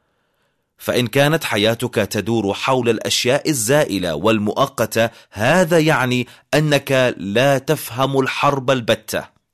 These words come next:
وقد قال لي أحد الأشخاص قبل بضعة أيام: "أتدري شيئًا؟ أشعر أن الشيء الرائع بخصوص الحياة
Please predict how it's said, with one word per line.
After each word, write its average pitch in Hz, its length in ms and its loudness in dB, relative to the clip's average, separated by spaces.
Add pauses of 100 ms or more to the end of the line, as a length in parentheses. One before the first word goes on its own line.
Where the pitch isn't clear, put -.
(1080)
وقد 127 280 -4
قال 135 320 -2
لي 98 220 -2
أحد 95 280 -6
الأشخاص 98 760 -4
قبل 87 360 -6
بضعة 78 380 -6
أيام: 82 600 -8 (640)
"أتدري 131 380 -2
شيئًا؟ 101 440 -2 (580)
أشعر 151 540 0
أن 143 180 -2
الشيء 175 440 0
الرائع 113 540 0
بخصوص 104 600 -4
الحياة 92 600 -2